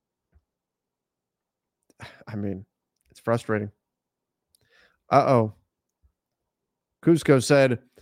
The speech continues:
"I'm pretty sure LeBron's over was twenty-six and a half. I'm not gonna say anything, but I, I'm also, but I also gonna think some things.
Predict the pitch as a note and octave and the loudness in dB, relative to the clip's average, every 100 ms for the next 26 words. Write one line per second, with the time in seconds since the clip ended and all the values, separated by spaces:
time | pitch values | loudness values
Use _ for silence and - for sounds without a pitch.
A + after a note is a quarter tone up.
0 | _ C3+ B2 - A3+ B3 G#3 E3+ C3+ C#3 | _ -2 0 0 0 2 2 2 2 4
1 | C#3 C3+ - D3 E3 D3 A#2 A2 C3+ C3+ | 2 0 0 2 4 4 2 0 0 -2
2 | - - D#3 D3+ - C#3+ B2 A#2 C3 A#2 | -2 -2 0 0 -2 -2 -2 0 0 -2
3 | G2 - A#2+ C3+ C#3 A#2+ - G#3 D#3 C3 | -4 -6 0 0 0 -4 0 2 4 2
4 | B2+ B2 A#2+ A#2 A#2+ B2 - - A#2+ A#2 | 0 0 0 2 0 -2 -6 -4 -2 0
5 | C3+ F#3 F#3+ D#3 C3 C3 - - B2+ B2+ | 2 2 2 2 2 0 -6 -2 2 2
6 | C#3 D3+ E3+ C#3+ C3 - C3 B2+ _ _ | 2 0 0 0 0 0 0 -2 _ _
7 | - C3+ A#2 A#2 A2 G#2 | -10 -6 0 0 0 -4